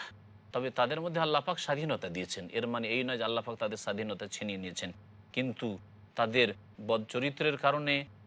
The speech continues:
তাদের অন্যায় জুলম অত্যাচারের ক্ষেত্রে সীমা লঙ্ঘন করার জন্য, বাড়াবাড়ি করার জন্য আল্লাহ পাকের বাণী সাব্যস্ত হয়েছে তাদের ওপর, যে তাদেরকে আল্লাহ পাক ঈমান, ইসলামের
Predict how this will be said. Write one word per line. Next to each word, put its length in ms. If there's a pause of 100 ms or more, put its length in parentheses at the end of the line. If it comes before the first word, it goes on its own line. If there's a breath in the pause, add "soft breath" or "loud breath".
(160)
তাদের 420 (120)
অন্যায় 520
জুলম 280
অত্যাচারের 580
ক্ষেত্রে 520
সীমা 400
লঙ্ঘন 440
করার 200
জন্য, 140
বাড়াবাড়ি 460
করার 260
জন্য 360 (300)
আল্লাহ 280
পাকের 400 (540)
বাণী 300
সাব্যস্ত 500
হয়েছে 220
তাদের 260
ওপর, 240
যে 160 (360)
তাদেরকে 280
আল্লাহ 200
পাক 200
ঈমান, 420
ইসলামের 440